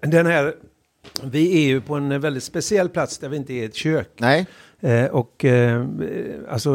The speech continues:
Speaker 1: verktygen vi har, vi, nu ska använda, det kanske inte blir den snyggaste mackan dock.
Speaker 2: Nej, det kommer ju inte bli, det blir svårt kanske att få till just den här, eh, avokadospread,
Speaker 1: Rosen.
Speaker 2: den rosen.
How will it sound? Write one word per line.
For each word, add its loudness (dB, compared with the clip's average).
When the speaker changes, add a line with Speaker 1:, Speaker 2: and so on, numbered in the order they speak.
Speaker 1:
verktygen 2
vi 4
har, 4
vi, 4
nu 0
ska -2
använda, 0
det 2
kanske 0
inte -2
blir 4
den 4
snyggaste 0
mackan -4
dock. -8
Speaker 2:
Nej, 4
det 4
kommer 0
ju 0
inte -2
bli, 4
det 0
blir 0
svårt 0
kanske 0
att 0
få 0
till 0
just 0
den -2
här, 2
eh, 2
avokadospread, 4
Speaker 1:
Rosen. 2
Speaker 2:
den 2
rosen. 0